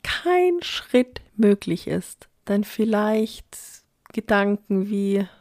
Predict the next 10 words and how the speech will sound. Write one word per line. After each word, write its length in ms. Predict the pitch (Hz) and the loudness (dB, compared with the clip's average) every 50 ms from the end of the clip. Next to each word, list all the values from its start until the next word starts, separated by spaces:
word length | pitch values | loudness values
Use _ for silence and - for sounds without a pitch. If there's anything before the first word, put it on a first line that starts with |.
| _ _ _ _ _ _ | _ _ _ _ _ _
es 160 | - - - | -20 -20 -8
geht 160 | - 220 196 | -6 -6 -6
vorbei, 680 | - - 196 190 - - - 190 196 202 202 190 190 185 - _ _ - - - - - - - - - - _ _ _ _ _ _ - | -4 -4 -6 -4 -2 -2 -2 -2 -2 -2 -2 -2 -2 -4 -8 _ _ -20 -20 -20 -20 -20 -20 -20 -20 -20 -20 _ _ _ _ _ _ 0
das 180 | 214 202 - | 0 0 0
ist 220 | - - - - - | -2 -6 -2 4 8
nicht 320 | 208 233 262 254 - - | 8 8 8 6 4 4
deine 280 | 208 190 190 220 240 233 | 4 4 6 4 4 2
Schuld, 600 | - - - 220 220 226 226 220 - - - - | 2 2 2 4 4 4 4 2 -2 -8 -8 -8
das 160 | 190 - - | -8 -8 -6
ist 440 | - - 214 - - - - - - | -6 -6 -6 -6 -6 -10 -14 -18 -20